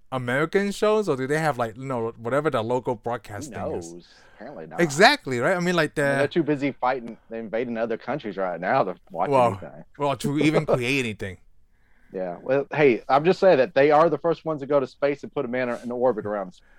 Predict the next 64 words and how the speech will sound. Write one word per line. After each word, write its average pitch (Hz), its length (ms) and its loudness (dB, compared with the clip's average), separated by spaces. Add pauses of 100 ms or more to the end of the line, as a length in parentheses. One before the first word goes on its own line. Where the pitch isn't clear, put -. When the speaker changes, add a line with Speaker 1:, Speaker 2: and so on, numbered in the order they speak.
(380)
Speaker 2:
the - 80 0
Speaker 1:
Ha- 165 80 4
Speaker 2:
Earth, 98 300 0
right? 110 360 -2
Speaker 1:
Yeah. 107 300 -4
Ha-, 110 260 -2
ha-, 165 200 0
have 156 180 -2
you 220 80 8
ever 208 140 6
Speaker 2:
That's 147 80 4
Speaker 1:
seen 202 100 2
Speaker 2:
what, 190 180 4
Speaker 1:
the 190 120 6
f- 165 60 2
Speaker 2:
that, 180 160 4
that's 202 180 4
the 180 60 2
question, 160 360 -2
though. 113 180 0
I'm 131 100 -4
like, 127 200 -4
they 170 100 2
did 202 280 2
that. 151 320 0 (460)
Speaker 1:
And 135 100 -4
then 143 120 0
that's 123 180 -2
Speaker 2:
Yet 170 120 2
Speaker 1:
it. 123 60 -2
Speaker 2:
Americans 160 460 -4
are 151 80 -2
the 135 80 -6
ones 135 160 -4
that 113 120 -14
come 127 160 -6
up 110 200 -6
with 104 100 -10
Star 117 320 0
Trek, 104 400 -4 (200)
Star 120 380 2
Wars. 95 480 -8 (1000)
Speaker 1:
Well, 143 160 4
because 127 260 -4
it's 110 80 -10
Speaker 2:
But 160 140 4
I - 20 -4
guess 143 160 6
it 160 80 4
has 151 140 4
Speaker 1:
communist 147 80 2
Speaker 2:
a 120 40 0
lot 135 100 6
Speaker 1:
over 104 80 -2
there. 98 200 -6
You, 127 180 -6
you're 139 260 -2
Speaker 2:
it - 20 2
Speaker 1:
not 165 80 6
Speaker 2:
has 156 100 8
Speaker 1:
allowed 147 220 6
Speaker 2:
a 123 80 -2
Speaker 1:
to 107 40 0
think. 123 440 -4